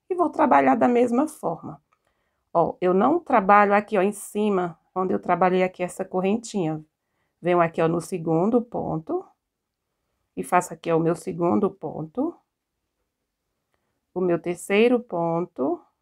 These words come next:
O meu quarto. Pegando sempre aqui, ó, a segunda alcinha.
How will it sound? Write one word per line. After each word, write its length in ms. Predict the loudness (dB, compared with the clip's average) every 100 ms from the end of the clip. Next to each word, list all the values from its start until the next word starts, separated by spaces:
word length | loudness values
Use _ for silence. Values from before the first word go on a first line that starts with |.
| _ _ _ _ _ _ _ _ _ _ _ _ _ _ _ _ _ _ _ _ _ _ _ _ _ _ _
O 160 | 0 2
meu 220 | 2 0
quarto. 800 | -2 -2 0 0 -6 -4 -4 -4 _ _ _ _
Pegando 420 | -2 0 0 0
sempre 480 | -2 0 0 2 2
aqui, 260 | 2 0
ó, 60 | 2
a 100 | 2
segunda 540 | 0 -8 -2 -2 0
alcinha. 540 | -2 -2 -8 -10 -10